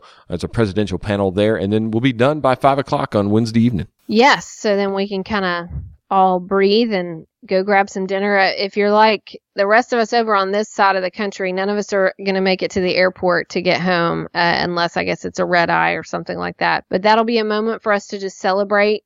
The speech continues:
Speaker 2: uh, the, the work we've done together and, uh, enjoy, you know, one last evening in Phoenix.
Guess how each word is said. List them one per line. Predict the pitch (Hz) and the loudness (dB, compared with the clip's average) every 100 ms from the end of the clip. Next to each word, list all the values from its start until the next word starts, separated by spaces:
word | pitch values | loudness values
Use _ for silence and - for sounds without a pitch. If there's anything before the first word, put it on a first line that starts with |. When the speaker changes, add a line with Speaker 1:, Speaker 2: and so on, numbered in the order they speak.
| - | -4
Speaker 2:
uh, | 185 180 | -2 -2
the, | 180 180 175 165 | -2 -2 -2 -2
the | 185 | -2
work | 185 196 226 | 0 0 0
we've | 240 | -2
done | 214 214 | 0 -2
together | 208 202 190 185 196 208 233 _ _ _ - | -2 -2 0 2 0 -4 -6 _ _ _ -6
and, | 190 185 185 185 | 0 2 2 2
uh, | 180 175 | 2 0
enjoy, | 180 180 185 180 180 180 180 175 _ - | -2 -4 -2 2 4 4 2 -4 _ -6
you | 196 | -2
know, | 180 170 | 2 0
one | 165 175 175 175 | 0 -2 -2 -2
last | 170 - | -4 -2
evening | 170 165 160 | -4 -2 -2
in | 160 | -4
Phoenix. | - 156 160 - - | -2 -2 -4 -8 -20